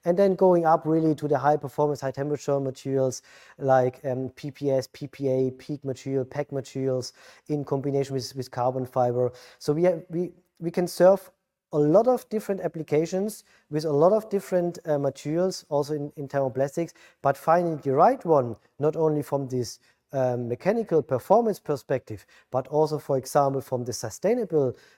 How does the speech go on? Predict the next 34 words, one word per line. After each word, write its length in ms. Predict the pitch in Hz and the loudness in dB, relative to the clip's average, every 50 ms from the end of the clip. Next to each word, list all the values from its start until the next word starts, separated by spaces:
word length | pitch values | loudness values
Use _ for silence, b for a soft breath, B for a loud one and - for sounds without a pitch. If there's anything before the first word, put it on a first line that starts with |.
| b b _ | b b _
um, 420 | 156 139 135 131 123 127 127 123 - | 0 2 2 2 0 -2 -6 -6 -6
or 120 | 131 117 | -8 -8
sustainability 920 | - - 123 - - 139 127 127 127 190 220 226 214 - - - 156 - - | -6 -6 -8 -6 -4 -6 -6 -2 0 0 2 2 0 -2 -4 -6 -6 -6 -4
aspect, 460 | 143 120 - - - 113 104 - - b b b b b b b | -6 -8 -8 -6 -8 -8 -8 -8 -14 b b b b b b b
how 220 | - - 170 190 | 0 2 2 2
to 140 | 185 - 147 | 2 -2 -4
reuse 600 | 139 143 151 196 233 240 233 220 175 143 120 - | -4 -2 -2 -2 -2 -2 0 0 0 0 -2 -2
them, 180 | - 127 117 | -4 -2 -2
how 200 | 120 120 143 160 | -2 0 0 0
to 160 | 165 - - 156 | 0 -2 -4 -4
recycle 760 | 151 147 143 143 156 170 151 - 190 196 254 277 - 214 175 | -4 -4 -2 -4 -4 -6 -6 -4 -2 -2 -2 -2 -6 -6 -2
them 220 | - 143 135 135 131 | -2 -2 -2 -2 -2
after 280 | 139 127 - - 127 | -2 -4 -2 -4 -6
the 100 | 120 123 | -6 -4
lifetime. 600 | 120 120 117 113 107 - _ - 117 107 104 101 95 B B B B B B | -2 -2 -2 -4 -6 -8 _ -8 -8 -8 -8 -12 -16 B B B B B B
What 160 | 139 160 185 | 0 2 2
about 240 | 196 - 180 180 180 | 2 0 2 2 2
the 80 | 175 160 | 0 0
process? 440 | - 185 202 214 214 - 160 139 | -2 0 0 0 0 -2 -4 -4
How 140 | - 147 151 | -2 -2 0
many 300 | 160 165 165 165 170 - 156 | 0 0 -2 -4 -4 -6 -6
energy 380 | 185 190 202 202 - - 160 151 | -4 -4 -4 -4 -6 -8 -10 -10
do 200 | 143 160 160 151 | -4 0 2 2
I 80 | 147 | 2
need 200 | 151 156 165 156 | 2 0 -4 -6
to 160 | - - 156 | -8 -10 -10
spend 360 | 139 - - - 160 156 151 147 | -10 -8 -4 -4 -4 -4 -4 -6
into, 500 | 156 143 139 - 143 143 139 139 139 139 | -10 -12 -10 -8 -8 -6 -4 -4 -6 -6
into 200 | 143 131 143 139 | -8 -10 -6 -6
the 100 | 139 127 | -6 0
process 380 | 135 156 170 165 160 143 117 | 0 0 0 2 -2 -6 -6
and 160 | 127 127 120 | -6 -10 -10
so 180 | - - 127 113 | -8 -10 -10 -10
on? 140 | 107 107 | -10 -12